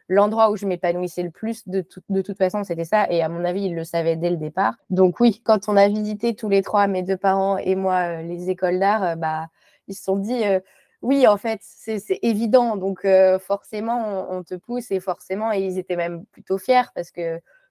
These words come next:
bah, parce qu'ils voyaient leur fille, euh, complètement s'épanouir dans ces études-là. Donc, euh, oui, oui, ça, c'est sûr que j'ai eu un,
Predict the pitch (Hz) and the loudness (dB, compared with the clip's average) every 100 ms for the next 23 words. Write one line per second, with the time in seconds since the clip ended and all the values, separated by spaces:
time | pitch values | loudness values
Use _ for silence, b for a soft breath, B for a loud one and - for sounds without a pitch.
0 | - 151 156 170 - 170 170 165 170 160 | -6 -4 -2 -4 -4 -2 0 0 -2 -2
1 | - 202 180 156 156 156 175 160 160 160 | -6 -4 -2 -2 -4 -8 -8 -8 -8 -12
2 | - 165 165 180 190 165 - 170 156 - | -10 -4 -2 -2 -4 -4 -8 -8 -8 -6
3 | 190 247 196 175 160 156 156 202 202 185 | 2 4 4 0 0 0 0 0 0 -2
4 | - 190 185 - 208 - 165 170 190 170 | -2 -2 -4 -6 -6 -2 0 2 2 2
5 | 160 | -2